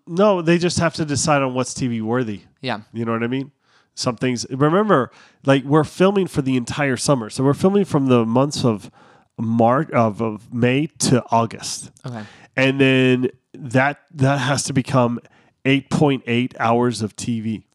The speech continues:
Speaker 2: Yeah.
Speaker 1: Think about it. You know, it's just eight hours of T V total.
Speaker 2: Yeah, from
Speaker 1: Total
Speaker 2: yeah, at
Speaker 1: for
Speaker 2: per episode.
Speaker 1: twenty-two episodes. It was less when it was ten episodes,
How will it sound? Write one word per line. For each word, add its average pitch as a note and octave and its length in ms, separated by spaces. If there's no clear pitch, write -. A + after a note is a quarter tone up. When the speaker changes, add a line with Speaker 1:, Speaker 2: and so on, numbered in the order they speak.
Speaker 2:
Yeah. A2 300
Speaker 1:
Think F3 140
about A#2+ 260
it. F2+ 120
You A#2+ 120
know, A#2 220
it's C#3 120
just A3+ 180
eight E3 180
hours D3 380
of A#2 120
T D3+ 180
V C3 200
total. C#3+ 640
Speaker 2:
Yeah, C#3 400
from C#3+ 440
Speaker 1:
Total F3+ 400
Speaker 2:
yeah, D3 220
at - 120
Speaker 1:
for - 60
Speaker 2:
per E3 60
episode. E3+ 200
Speaker 1:
twenty-two G3+ 380
episodes. E3 560
It D3 100
was C#3 260
less F#3 300
when E3 120
it C#3+ 60
was C3 160
ten G#3+ 260
episodes, A2+ 680